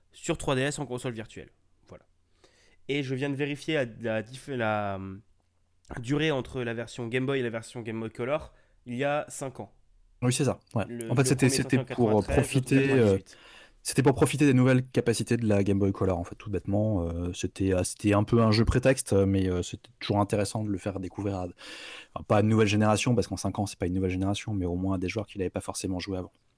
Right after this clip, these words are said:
Speaker 1: Ouais, c'est normal. C'est normal, et c'est comme les remakes des jeux Wii U sur Switch.
Speaker 2: <laughs>
Speaker 1: Hum, hum, pardon. Euh, alors, c'est le moment de la pause musicale de cet épisode. Je vais te demander,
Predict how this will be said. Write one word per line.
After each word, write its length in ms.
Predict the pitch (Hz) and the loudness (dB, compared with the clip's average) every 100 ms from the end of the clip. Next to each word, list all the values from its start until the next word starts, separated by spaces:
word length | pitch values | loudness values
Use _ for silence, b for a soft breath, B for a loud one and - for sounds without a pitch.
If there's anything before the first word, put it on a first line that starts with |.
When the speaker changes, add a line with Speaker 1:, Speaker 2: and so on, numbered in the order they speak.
| _ _ _ _ _ _ _ _ - | _ _ _ _ _ _ _ _ -18
Speaker 1:
Ouais, 180 | 101 95 - | -16 -16 -20
c'est 180 | - 101 | -16 -12
normal. 300 | 90 95 98 B B - | -10 -12 -12 B B -10
C'est 160 | - | -4
normal, 420 | 139 120 160 180 - | -2 -2 -2 -4 -8
et 160 | - 175 | -8 -8
c'est 180 | - - | -8 -16
comme 320 | - 196 190 | -12 -8 -2
les 100 | 180 | 0
remakes 480 | 180 139 139 185 185 | 0 -2 -2 -4 -4
des 200 | 135 135 | -4 -2
jeux 200 | 143 220 | -2 -2
Wii 320 | 202 196 190 | 0 0 4
U 100 | 208 | 4
sur 200 | 220 202 | 4 0
Switch. 480 | 156 - 156 - - 185 B B | -2 -4 -4 -4 -2 -6 B B
Speaker 2:
<laughs> 400 | 147 127 110 - | -2 0 -6 -4
Speaker 1:
Hum, 360 | 151 185 202 196 - | -2 0 0 -2 -6
hum, 540 | - 143 190 180 131 104 - | -4 0 2 4 2 -4 -2
pardon. 300 | 165 131 101 B B B B B - - | -2 -2 -10 B B B B B -10 -4
Euh, 580 | 131 131 135 135 139 - - - - _ _ | -2 0 -2 -4 -6 -10 -16 -20 -20 _ _
alors, 360 | 170 160 135 - | -2 0 -2 -4
c'est 180 | - | -6
le 140 | 156 147 | -2 0
moment 540 | 139 156 170 175 190 | 0 0 2 2 2
de 160 | 151 123 | 0 -2
la 260 | 113 104 | 0 -2
pause 440 | 104 - 143 123 107 | -4 -4 -4 -2 -6
musicale 580 | 98 113 123 117 135 113 | -4 -2 -2 -2 -2 -2
de 80 | |
cet 200 | 98 - | -10 -12
épisode. 480 | 113 123 127 208 185 B B B B B B _ | -12 -6 -2 -2 -2 B B B B B B _
Je 60 | 117 | -6
vais 80 | 131 | 2
te 100 | 196 | 4
demander, 580 | 196 190 190 220 247 | 6 4 2 0 -2